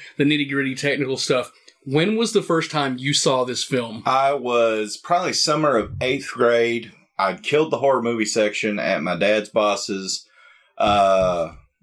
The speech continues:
Speaker 2: video store. And to be quite frankly honest, the cover of this looked like, "Okay, I'll watch the story, but there might be a titty or two."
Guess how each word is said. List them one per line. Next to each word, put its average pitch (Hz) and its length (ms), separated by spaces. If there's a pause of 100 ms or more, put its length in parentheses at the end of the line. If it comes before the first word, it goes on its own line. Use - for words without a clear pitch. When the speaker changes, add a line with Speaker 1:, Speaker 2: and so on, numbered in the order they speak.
Speaker 2:
video 110 420
store. 110 680 (300)
And 107 200
to 101 60
be 101 160
quite 160 320
frankly 143 420
honest, 147 560
the 104 100
cover 147 340
of 131 80
this 131 380
looked 120 260
like, 107 180
"Okay, 117 280
I'll 98 180
watch 131 220
the 110 100
story, 123 280
but 92 160
there 92 140
might 110 240
be 123 100
a 110 60
titty 87 340
or 76 80
two." - 320